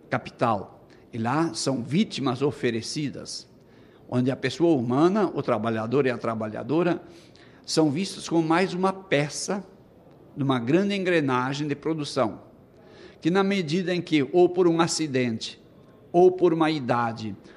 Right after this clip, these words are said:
ou por uma necessidade de contenção de despesas, depois da produção, eles são jogados no lixo e não valem mais nada, além de um lixo social. Hoje nós temos muita coisa a pensar,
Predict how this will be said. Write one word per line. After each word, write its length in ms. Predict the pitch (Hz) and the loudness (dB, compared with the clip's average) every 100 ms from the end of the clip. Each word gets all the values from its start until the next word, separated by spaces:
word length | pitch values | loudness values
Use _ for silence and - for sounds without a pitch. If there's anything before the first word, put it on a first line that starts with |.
| - - | -20 0
ou 160 | 180 190 | 6 6
por 220 | 190 180 | 6 4
uma 160 | 165 160 | 4 4
necessidade 720 | 175 170 175 - 151 156 156 | 2 -2 -4 -4 2 2 2
de 80 | 147 | -2
contenção 580 | - 156 - 143 139 143 | 0 0 0 -2 -2 -4
de 100 | 117 | -4
despesas, 840 | 113 - 170 180 135 113 - - - - - - - | -8 -4 0 0 0 -6 -10 -16 -20 -20 -20 -20 -6
depois 400 | 139 131 180 185 | -4 2 4 4
da 140 | 151 | 2
produção, 760 | - 147 147 135 160 175 196 - - - | 0 -2 -2 -2 0 0 0 -8 -18 -10
eles 160 | 135 139 | -6 -2
são 160 | 160 | 0
jogados 460 | 139 135 135 135 123 | 0 0 0 0 -2
no 120 | 120 | -4
lixo 480 | 117 170 - - 202 - - - - - - | -2 -4 -4 -8 -12 -14 -20 -20 -20 -16 -4
e 60 | |
não 120 | 139 | -2
valem 220 | 135 139 127 | -2 -2 -2
mais 280 | 123 135 | -2 -4
nada, 460 | 110 117 113 104 101 - - - - | -2 -2 -2 -6 -12 -16 -20 -16 -6
além 360 | 123 113 127 | -4 0 0
de 100 | 135 | 0
um 120 | 135 117 | -2 -2
lixo 340 | 107 113 - | -4 -6 -10
social. 640 | 113 139 - 104 90 73 - - - - - - - - - - - - - | -10 -10 -8 -8 -8 -14 -20 -20 -20 -20 -20 -20 -20 -20 -20 -20 -20 -20 -2
Hoje 300 | 127 160 165 | 2 2 4
nós 200 | 160 156 | 2 2
temos 340 | 147 147 135 | 0 0 -2
muita 600 | 117 113 127 165 190 - | -4 -2 0 2 0 -2
coisa 280 | 127 131 139 | -2 -2 -2
a 40 | |
pensar, 760 | 127 110 104 - 117 127 139 - | -4 -6 -6 -4 -2 -2 -4 -12